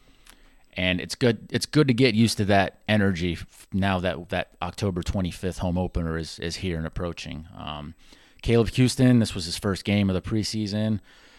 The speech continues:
The Pelicans, they still had all those guys out, Murphy, Nance, Marshall, Zeller, uh, Al-, Alvarado. Like, so that hindered the test, I thought. And I think that's why the Magic ended up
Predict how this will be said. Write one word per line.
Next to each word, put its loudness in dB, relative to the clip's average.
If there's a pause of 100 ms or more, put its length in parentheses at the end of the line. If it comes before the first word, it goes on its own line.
(440)
The -10
Pelicans, 8
they -4
still 0
had 6
all 8
those 4
guys 2
out, 0
Murphy, -2
Nance, -2
Marshall, -2
Zeller, -2
uh, -2 (800)
Al-, 0
Alvarado. 0
Like, -8 (120)
so -8
that 4
hindered 0
the -4
test, -2
I 0
thought. -2 (380)
And -6 (160)
I -8
think -12
that's -6
why -4
the -6
Magic -6
ended -6
up -8